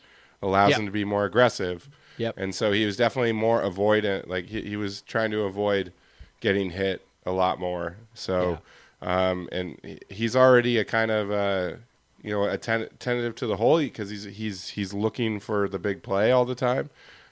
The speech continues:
Speaker 2: Right.
Speaker 1: Um, and then you kinda doubled down on that, and, and he didn't, he had a couple nice runs, but he had a lot of bad runs. W C U actually had a lot of stuffed runs in this game. I think
Speaker 2: Yeah.
Speaker 1: Max,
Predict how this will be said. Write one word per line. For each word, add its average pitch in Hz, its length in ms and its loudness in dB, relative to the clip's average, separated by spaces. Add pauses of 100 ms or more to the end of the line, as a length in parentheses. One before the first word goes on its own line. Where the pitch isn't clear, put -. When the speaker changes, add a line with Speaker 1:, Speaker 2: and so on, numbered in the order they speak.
(120)
Speaker 2:
Right. 98 240 4
Speaker 1:
Um, 95 140 -2
and 101 200 -4
then 101 160 2
you 98 120 -2
kinda 98 260 0
doubled 92 400 2
down 90 220 2
on 85 140 -2
that, 82 280 -4
and, 82 300 -8
and 87 160 -8
he 98 180 -6
didn't, 92 300 -6 (280)
he 107 120 -8
had 123 160 2
a 120 60 -4
couple 113 300 -2
nice 110 320 -2
runs, 107 380 -2
but 95 140 -6
he 92 60 -4
had 98 140 0
a 92 40 -2
lot 92 300 2
of 82 280 -4 (380)
bad 104 240 4
runs. 92 260 -4
W 110 220 -2
C 120 120 -4
U 110 40 2
actually 104 280 0
had 95 160 4
a 92 40 2
lot 95 220 4
of 87 100 -2
stuffed - 520 -6
runs 90 380 -4
in 107 100 -8
this 120 180 -8
game. 123 200 -2
I 120 40 0
think 131 140 4
Speaker 2:
Yeah. 135 200 4
Speaker 1:
Max, 82 360 -4